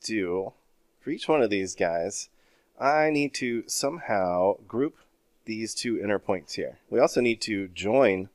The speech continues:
these points, 'cause currently you can see, it's actually kinda hard to see on video, but they're overlapping points here. You can tell by the, the point numbers. There's a number underneath that forty, I swear. <laughs>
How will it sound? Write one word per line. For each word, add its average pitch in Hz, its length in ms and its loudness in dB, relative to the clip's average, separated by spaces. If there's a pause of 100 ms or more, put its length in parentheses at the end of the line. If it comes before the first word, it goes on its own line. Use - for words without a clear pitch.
(400)
these 98 160 -8
points, 98 280 0
'cause - 160 -12
currently 98 400 2
you 98 80 -2
can 98 120 -12
see, 113 420 0 (160)
it's - 220 -18 (440)
actually - 240 -10
kinda 101 200 0
hard 92 160 -2
to 87 60 -14
see 92 360 -8
on 90 220 -6
video, 92 340 -2
but - 240 0 (560)
they're 110 180 4
overlapping 117 540 4
points 120 300 -2
here. - 240 -10 (120)
You 104 80 -12
can 98 120 -14
tell 143 200 6
by 117 160 8
the, 95 200 -2 (100)
the 98 80 -10
point 127 260 -2
numbers. 87 540 -8 (160)
There's 98 160 -14
a 95 60 -6
number 101 280 0
underneath 98 400 -2
that 92 200 -4
forty, 92 360 -6 (720)
I - 40 -20
swear. 95 380 -4 (560)
<laughs> 120 100 -10